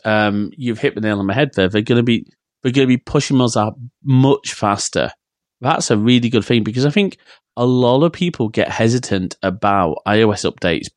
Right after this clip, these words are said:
because of misinformation about, you know, it could crash your system, it could wipe your day. An I O S update hasn't done that for a very long time, but also,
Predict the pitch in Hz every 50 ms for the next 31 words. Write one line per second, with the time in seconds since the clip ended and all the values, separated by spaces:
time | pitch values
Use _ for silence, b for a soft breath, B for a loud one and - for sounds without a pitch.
0 | _ - 104 - - 113 110 117 113 104 - - _ _ _ _ _ _ - 113
1 | 113 110 - 147 147 147 - 165 131 110 113 110 - 127 170 170 - _ _ _
2 | 117 110 123 131 135 139 - - _ 175 180 170 170 175 180 175 165 - 180 170
3 | - - 170 156 - - 147 147 165 156 - 156 135 - - 135 139 139 - 147
4 | 156 - 170 b b b b b _ _ - 143 170 180 185 190 190 175 156 135
5 | - 117 90 - - 98 95 87 98 98 101 95 - 98 95 95 - - - 104
6 | 98 104 113 113 110 101 101 98 98 - - 107 104 104 139 - - 190 202 196
7 | - - 120 98 87 82